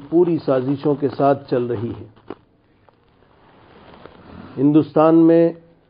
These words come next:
اسلام بہت مضبوط ہو رہا تھا، بہت آگے بڑھ رہا تھا۔ انگریزوں نے سوچا اسلام کو ختم کرنا ہے، کیسے ختم کیا جائے؟ سب سے پہلا حربہ انہوں نے یہ چلایا کہ مسلمانوں کو مارو،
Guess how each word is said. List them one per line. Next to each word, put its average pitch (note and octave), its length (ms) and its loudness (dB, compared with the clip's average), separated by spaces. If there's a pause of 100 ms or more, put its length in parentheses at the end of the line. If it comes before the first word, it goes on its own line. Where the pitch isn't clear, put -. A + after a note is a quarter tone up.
(220)
اسلام D3+ 760 0 (1040)
بہت D#3 520 0
مضبوط C3+ 520 0
ہو D#3+ 160 4
رہا D#3 380 4
تھا، D3+ 320 0 (680)
بہت D3+ 360 2
آگے D3+ 280 2
بڑھ D#3 200 2
رہا D3+ 240 2
تھا۔ D3 320 -4 (920)
انگریزوں D#3 460 4
نے E3 120 6
سوچا D#3+ 400 2
اسلام D3+ 480 2
کو D#3 120 -4
ختم D#3 360 -2
کرنا D#3 380 2
ہے، D3+ 100 0
کیسے D3 360 0
ختم D3+ 300 -2
کیا D3+ 260 2
جائے؟ C#3+ 240 0 (1000)
سب E3+ 180 2
سے F3+ 140 2
پہلا D#3+ 460 4
حربہ E3 260 4
انہوں E3 160 4
نے E3 120 4
یہ D#3+ 160 4
چلایا D#3+ 420 4
کہ D#3 140 -4
مسلمانوں D3+ 600 2
کو D3+ 160 0
مارو، C#3+ 440 2